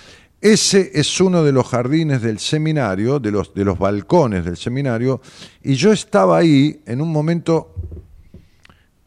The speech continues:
con alguien del equipo y nos juntamos ahí en un break a hablar de cualquier cosa y les dijimos a la gente del seminario, "Si quieren,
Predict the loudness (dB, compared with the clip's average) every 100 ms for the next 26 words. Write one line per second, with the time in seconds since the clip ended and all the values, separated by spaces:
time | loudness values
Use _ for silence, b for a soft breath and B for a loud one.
0 | -4 -2 0 0 0 2 0 0 0 -2
1 | 0 2 2 0 -4 -4 -4 -6 -4 -4
2 | 0 0 2 0 2 4 2 0 -4 -4
3 | 0 2 4 2 -4 -20 _ _ _ _
4 | _ _ _ _ _ -4 0 0 2 2
5 | 2 0 -4 0 0 0 -2 -2 2 2
6 | 2 -2 -4 -8 -4 -2 -2 -4 -4 -4
7 | -4 -4 -6 -8 -8 -10 -8 -6 -4 -4
8 | -6 -6 -6 -6 -2 0 2 0 -2 -10